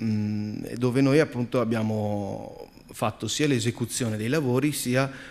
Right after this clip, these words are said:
monitoriamo costantemente ogni sei mesi per la Sovrintendenza delle Belle Arti di Milano lo stato di fatto,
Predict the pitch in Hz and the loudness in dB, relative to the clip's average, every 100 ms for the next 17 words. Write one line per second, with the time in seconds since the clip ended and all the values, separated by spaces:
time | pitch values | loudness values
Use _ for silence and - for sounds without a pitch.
0 | - 117 127 123 139 127 120 110 113 127 | 0 4 6 6 2 2 0 0 0 -2
1 | 127 - 123 117 143 123 110 107 113 117 | -4 -4 -2 0 0 0 0 -2 -2 0
2 | 123 147 131 110 110 120 110 107 113 113 | 0 2 2 0 -2 -2 -4 -4 -4 -4
3 | 110 113 117 110 110 107 107 107 113 107 | -4 -4 -4 -4 -4 -2 -2 0 0 0
4 | 101 101 104 139 127 92 104 123 - - | -2 -6 0 2 4 2 -2 -4 -8 -20
5 | - - 135 - - 123 117 104 87 - | -18 -2 -2 0 -2 0 -2 -2 -4 -6
6 | - 107 | -6 -6